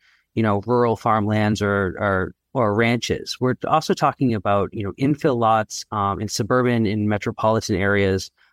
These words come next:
um, where there's a great deal of upside. And why I think this is a great opportunity is there are a lot less people who are interested or knowledgeable about, of this space. So there's an opportunity there for us as well.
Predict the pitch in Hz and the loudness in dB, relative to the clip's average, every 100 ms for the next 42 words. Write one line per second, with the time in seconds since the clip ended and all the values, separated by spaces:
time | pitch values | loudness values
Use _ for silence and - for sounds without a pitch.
0 | - 95 98 107 104 104 104 98 _ - | -4 0 0 0 0 0 0 -2 _ -2
1 | 135 127 127 110 - - 135 - - 107 | 0 2 2 0 -2 -2 -2 -2 0 2
2 | 90 87 - - 127 120 117 104 - _ | 2 -2 -10 -6 -2 0 0 -2 -10 _
3 | _ _ _ - 156 151 151 170 151 147 | _ _ _ -4 2 2 2 0 -2 -2
4 | 135 131 135 123 110 117 180 175 123 120 | -2 0 2 0 0 -4 0 0 0 -2
5 | 113 143 147 180 - 165 - - 151 143 | -2 -2 0 0 0 -2 -2 -2 0 0
6 | 110 156 165 160 - 160 143 - _ - | 2 0 0 -4 0 2 2 -4 _ -2
7 | 123 123 120 123 135 113 101 76 98 101 | 0 2 2 2 2 -2 -2 -2 0 0
8 | - 101 95 - - 82 69 - 117 107 | 0 0 0 -2 -2 -2 -2 0 0 2
9 | 104 120 127 - 117 107 104 95 92 90 | 0 0 -2 0 0 2 2 2 2 0
10 | 85 _ _ - 110 101 - 92 82 107 | -4 _ _ -4 0 0 0 -4 -2 0
11 | 82 71 | 2 0